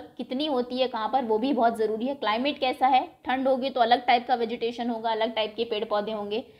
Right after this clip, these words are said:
जहाँ बहुत ज़्यादा गर्मी होती है, बारिश बहुत कम होती है, वहाँ पर अलग टाइप के पौधे मिलते हैं। ओके, तो इस चीज़ पर डिपेंड करता है वेजिटेशन, क्लाइमेट पर और रेनफॉल पर।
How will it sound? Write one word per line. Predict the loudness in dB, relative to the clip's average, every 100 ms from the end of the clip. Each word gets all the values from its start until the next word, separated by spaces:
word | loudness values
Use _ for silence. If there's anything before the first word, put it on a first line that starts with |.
| _ -2
जहाँ | 4 6 6
बहुत | 6 6
ज़्यादा | 6 4 4
गर्मी | 2 0 0
होती | -2 -2
है, | -4 0
बारिश | 2 2 0 0
बहुत | 2 2 2
कम | -2
होती | -2 -4 -4
है, |
वहाँ | -2 -2
पर | -2
अलग | 0 0 2
टाइप | -2 -2 -6
के | -8
पौधे | -8 -8 -10
मिलते | -10 -10 -10
हैं। | -10 -12 -16 _ -12
ओके, | -12
तो | -8 -8
इस | -8
चीज़ | -14 -8
पर | -4
डिपेंड | -4 -4 -8 -6
करता | -6 -4
है | -2 -4 -8 _ _ _ _ -6
वेजिटेशन, | -4 -2 -2 -4 -6 -14 -18 -20 _ _
क्लाइमेट | -2 2 0 0 -2
पर | -2 -2 -6 4
और | 4 4 -4 _ _ _
रेनफॉल | 0 0 0 -2
पर। | -4 -12